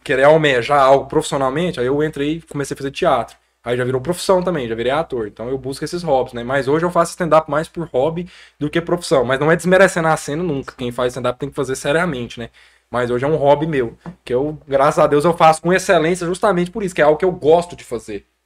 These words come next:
Eu não vou fazer só porque, pô, eu quero fazer stand-up aqui pra me ganhar um dinheiro, me receber um cachê. Não, eu vou lá porque eu gosto. Já eu fiz, produzi aqui em Anápolis,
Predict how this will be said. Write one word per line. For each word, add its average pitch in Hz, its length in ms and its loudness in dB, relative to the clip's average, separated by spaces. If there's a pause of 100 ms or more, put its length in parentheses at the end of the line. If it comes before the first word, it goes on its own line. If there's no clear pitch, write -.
Eu 120 100 -10
não 131 80 -6
vou 143 100 2
fazer 135 240 -2
só 139 160 -2
porque, 139 160 -6
pô, 139 200 -2
eu 117 40 -6
quero 120 180 -6
fazer 127 180 -8
stand-up 131 380 -2
aqui - 100 -14
pra - 120 -14
me 143 60 -8
ganhar 139 600 -2 (100)
um 131 60 -12
dinheiro, 117 400 -6
me 110 80 -8
receber 123 380 -6
um 117 80 -8
cachê. 110 380 -8
Não, 135 200 -10
eu 117 120 -6
vou 135 120 -2
lá 160 120 0
porque 165 120 -6
eu 202 60 -2
gosto. 127 340 -2 (400)
Já 139 260 0
eu 143 140 0
fiz, 180 420 -6 (180)
produzi 180 380 4
aqui 151 140 -2
em - 20 0
Anápolis, 170 480 0